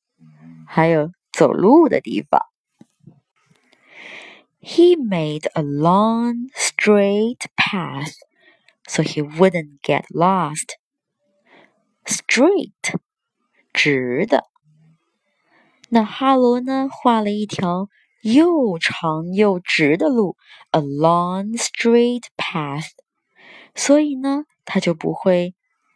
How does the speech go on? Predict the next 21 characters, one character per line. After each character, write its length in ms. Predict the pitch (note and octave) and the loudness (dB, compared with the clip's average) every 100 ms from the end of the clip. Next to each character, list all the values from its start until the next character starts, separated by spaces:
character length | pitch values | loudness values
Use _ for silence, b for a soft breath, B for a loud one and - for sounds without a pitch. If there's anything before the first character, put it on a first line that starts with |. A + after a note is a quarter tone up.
| - | -6
迷 240 | D#3 D3 | -4 0
路 340 | F3+ B3+ B3 F#3 | 2 2 2 0
了。 240 | D#3+ - _ _ _ _ | -4 -8 _ _ _ _
Get 340 | - B3 D4+ - | 0 2 0 -2
lost 540 | G3 E3 D3+ E3 - - _ _ - | 0 2 0 -4 -10 -18 _ _ -4
就 140 | D3+ | -2
是 160 | D3 C#3 | 0 -4
指 200 | - C3+ | -6 -8
迷 260 | C#3 - | -8 -8
路。 340 | E3 C4 B3+ - _ _ _ _ _ _ _ _ B D#3+ D3+ D3 B B B B B B B - | 0 2 2 -4 _ _ _ _ _ _ _ _ B -20 -20 _ B B B B B B B -6
and 240 | D3+ C#3 | -6 -6
he 480 | - - G#3 A3 A#3 | -6 0 2 0 -2
set 380 | - - G3+ G3+ | -8 0 0 2
off 280 | A3+ C#4 - | 0 -2 -4
on 320 | - F3+ F3 F3+ | -4 -2 -4 -6
his 400 | F#3+ F3+ E3+ - | -6 -4 -4 -6
walk, 720 | E3+ G#3 D4+ B3 _ - - D#3+ D#3+ D#3 _ _ _ _ _ _ _ _ _ | 0 2 2 -4 _ -14 -14 _ -20 -20 _ _ _ _ _ _ _ _ _
taking 640 | - F#4+ A4+ - G3+ E3 | -2 2 0 -2 -8 -8
his 320 | E3 D#3+ - - _ - | -6 -6 -6 -10 _ 0
big 500 | G3+ G#3+ C#4+ - - _ - | 2 2 -2 -8 -16 _ 0
purple 400 | C#4 C4+ E4+ | 4 4 2